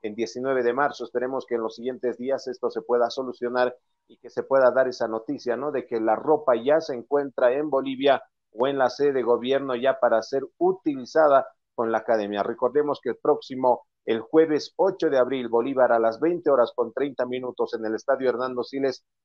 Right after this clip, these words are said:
estará recibiendo a Junior de Barranquilla por la Copa Libertadores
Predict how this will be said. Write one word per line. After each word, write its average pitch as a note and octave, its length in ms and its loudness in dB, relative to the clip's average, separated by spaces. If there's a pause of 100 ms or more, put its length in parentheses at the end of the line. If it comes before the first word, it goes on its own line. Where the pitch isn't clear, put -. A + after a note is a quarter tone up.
estará B2 500 4
recibiendo C#3 920 0
a A2 180 2
Junior C3 400 -2
de A#2 120 0
Barranquilla A2+ 600 0
por A#2 160 0
la G#2+ 100 0
Copa A#2+ 300 0
Libertadores A2 720 -2